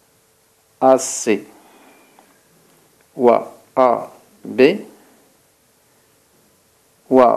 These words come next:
والمتجهتين أ سي وأ بي، لأن خص أ سي وأ بي تكون غير مستقيميتين، وأ سي وأ بي غير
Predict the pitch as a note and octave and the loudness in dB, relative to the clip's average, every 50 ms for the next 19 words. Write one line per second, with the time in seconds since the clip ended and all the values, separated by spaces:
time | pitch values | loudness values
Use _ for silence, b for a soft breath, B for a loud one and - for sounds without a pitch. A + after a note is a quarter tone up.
0 | - - - - _ _ _ _ _ _ _ - C#3 C3+ C3 C3 C#3 C#3 - - | -4 -8 -12 -20 _ _ _ _ _ _ _ -8 -4 0 2 2 2 2 0 0
1 | - C3+ B2 B2 A2+ A2+ A#2+ A2+ - - D3+ C#3+ C#3 B2 G#2+ G2 - - - - | 0 0 0 0 -4 -2 -2 -4 -2 2 4 4 4 4 0 -4 -8 -12 -16 -20
2 | b b b b b b b b b _ _ _ _ _ _ _ _ _ _ _ | b b b b b b b b b _ _ _ _ _ _ _ _ _ _ _
3 | _ _ _ _ _ _ _ _ _ _ _ _ _ _ _ _ _ _ _ _ | _ _ _ _ _ _ _ _ _ _ _ _ _ _ _ _ _ _ _ _
4 | _ _ _ _ _ _ _ _ _ _ _ B2+ C3 C3 B2+ - - A2+ G#2 G2+ | _ _ _ _ _ _ _ _ _ _ _ 2 2 2 0 -4 -4 -4 -4 -4
5 | - - - _ _ _ _ _ _ _ _ _ _ _ _ _ _ - A#2+ A2 | -4 -12 -20 _ _ _ _ _ _ _ _ _ _ _ _ _ _ 0 0 2
6 | - C#3 B2+ A#2 G#2+ A2 G2 - - - A2 A2+ A#2+ A#2+ - - - - B2+ A#2+ | 4 2 2 2 2 -4 -8 -8 -10 -8 -4 -2 -2 -2 -2 -2 0 0 0 0
7 | A#2 - - C3 A#2+ - - - A#2+ A#2 B2+ C3 D#3+ E3+ - - - D3 C3 B2 | 0 -2 -2 -2 -2 0 0 0 4 4 4 2 0 -4 -8 -4 0 0 2 2
8 | D3+ F3 F3 G3+ F#3 E3+ - - F3 D#3+ - E3+ E3 D3+ C#3+ B2+ G#2+ - G#2 F#2 | 2 2 2 2 0 -2 -2 -2 -2 -2 0 -2 0 2 2 2 2 0 -4 -6
9 | G2 - - b b b b b b b b b b _ - A#2 B2 B2+ - - | -8 -10 -18 b b b b b b b b b b _ -4 0 0 0 2 2
10 | B2 A2+ A#2 A2 A2 A2 G#2+ A2+ B2 C#3 C#3+ B2+ A2+ A2 A2 | 0 0 2 2 2 0 0 2 2 4 4 2 0 -2 -6